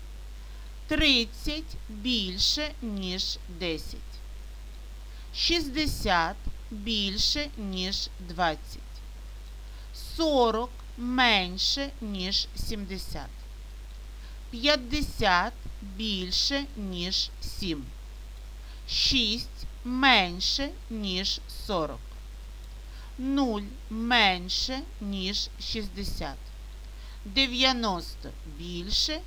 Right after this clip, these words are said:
ніж нуль. Я так думаю, що ви всі правильно виконали це завдання.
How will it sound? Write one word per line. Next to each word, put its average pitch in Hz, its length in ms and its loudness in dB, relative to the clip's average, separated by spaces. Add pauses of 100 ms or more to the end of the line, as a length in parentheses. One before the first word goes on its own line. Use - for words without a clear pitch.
(120)
ніж 175 520 -4 (140)
нуль. 160 260 -6 (1300)
Я 262 200 4
так 285 220 2
думаю, 208 460 -2
що 226 200 0
ви 220 100 2
всі 269 240 0
правильно 156 600 4
виконали 269 600 -4 (120)
це 156 180 -2
завдання. 135 640 -8